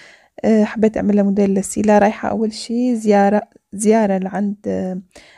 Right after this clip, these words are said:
رفيقتي، آه، شقة عليها يعني، و-، وبعد منها بدي أطلع لعند رفيقتي الثانية اللي هي رفيقتي الجزائرية، كمان هيك بدي أروح لعندها، لزمان ما اجتمعنا. فهيك أول ما بلشنا، بلشنا بالنق تبع سيلا، بنعمل الشعرات ونعمل ال-،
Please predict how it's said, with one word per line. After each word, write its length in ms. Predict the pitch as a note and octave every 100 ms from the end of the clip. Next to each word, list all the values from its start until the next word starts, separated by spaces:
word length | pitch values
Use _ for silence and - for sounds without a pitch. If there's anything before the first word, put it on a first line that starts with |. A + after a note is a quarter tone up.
| - -
رفيقتي، 600 | - B3 - - B3 E4+ _ _ - _ _ - -
آه، 360 | G3+ G3+ G3
شقة 280 | G3+ - -
عليها 360 | G3 G3 G3 G3
يعني، 500 | F3+ F3+ F#3+ D4+ - _ _ _ -
و-، 480 | G#3 F#3+ F#3+ - G#3+ - -
وبعد 580 | D#4 - _ _ A#3+ A#3+
منها 380 | A3 A#3+ A#3 C#4
بدي 140 | C#4
أطلع 220 | A3+ - F#3+
لعند 260 | F#3 F3+
رفيقتي 320 | - - - _
الثانية 540 | - G3 G3 G#3 C#4 D4+ - B3+
اللي 220 | F3+ F#3+
هي 160 | F#3+ F#3
رفيقتي 280 | - - G#3+
الجزائرية، 800 | G3 F#3+ F3+ - - F3+ A3+ - _ _ _ _ _
كمان 280 | A3+ G3+ F#3+
هيك 160 | F#3 F3
بدي 120 | F#3
أروح 180 | F#3+ G#3
لعندها، 560 | G3 F#3+ G3 C4 A#3 G3+
لزمان 420 | G3 G3 G3 F3+
ما 100 | F#3
اجتمعنا. 560 | F#3+ - F#3+ - A3+ C4+ _ _ _ _ _
فهيك 340 | - G#3+ A3+
أول 240 | A3+ A#3+ A3+
ما 100 | A3
بلشنا، 720 | G#3+ A3 A#3 B3 A#3+ C4+ B3
بلشنا 420 | G#3+ G#3+ A3 A3
بالنق 340 | G3+ A3 G#3+
تبع 240 | - G3 G3
سيلا، 520 | - G#3+ G3+ A3 -
بنعمل 320 | G3 F#3+ G#3
الشعرات 680 | G3+ - - G3+ G#3 G#3+ G#3+
ونعمل 420 | G3 F#3+ F#3+ G3
ال-، 460 | F#3 F3+ F#3 F#3